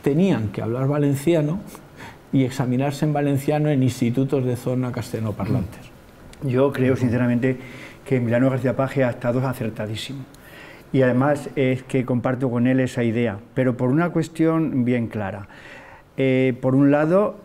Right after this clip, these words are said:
Speaker 2: está, mm, la cuestión previa y por otro la consecuencia.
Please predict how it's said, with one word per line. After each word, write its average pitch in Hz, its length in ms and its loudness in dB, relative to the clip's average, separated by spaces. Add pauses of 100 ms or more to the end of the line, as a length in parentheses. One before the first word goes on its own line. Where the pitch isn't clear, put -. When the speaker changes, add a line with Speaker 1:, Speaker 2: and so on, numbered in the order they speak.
(340)
Speaker 2:
está, 156 640 0
mm, 135 480 2
la 127 160 2
cuestión 139 320 0
previa 117 400 0
y 117 80 0
por 127 180 0
otro 160 560 2
la 123 180 0
consecuencia. 110 800 -6